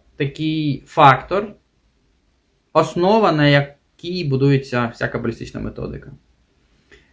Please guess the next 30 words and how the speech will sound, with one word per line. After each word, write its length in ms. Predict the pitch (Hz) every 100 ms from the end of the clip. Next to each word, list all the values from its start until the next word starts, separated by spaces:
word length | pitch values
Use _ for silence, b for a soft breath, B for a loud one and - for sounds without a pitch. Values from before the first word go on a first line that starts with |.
| b _ _ _ _ _
Тому 160 | 170 180
що 100 | 202
всі 320 | - 277 262
люди 360 | 233 220 190
народжуються 720 | 185 147 156 175 151 147 139 117
з 40 |
бажанням 520 | 107 117 135 139 135
отримувати. 640 | 123 120 117 110 104 104 123
Ми 140 | 135
є 560 | 143 135 190 208 190 - - _ -
результатом 800 | 151 175 202 202 202 180 147 139
бажання 400 | 135 127 123 117
отримувати. 440 | 117 113 104 104
Це 200 | - 175
наша 280 | 185 185 185
природа 640 | 143 170 190 185 139 113
головна. 480 | 113 110 98 135 -
У 80 | 135
нас 220 | 165 -
є 100 | 165
тільки 460 | 143 - 247 240 202
бажання 520 | 185 170 175 170 156
отримувати. 600 | 143 156 147 - - - b b b b _
І 80 | 147
кабала 360 | 170 160 190 214
працює 480 | 208 185 196 196 156
тільки 460 | - 214 233 214
з 40 | 156
бажанням 520 | 151 143 143 139 123
отримувати. 800 | 117 120 117 104 95 - -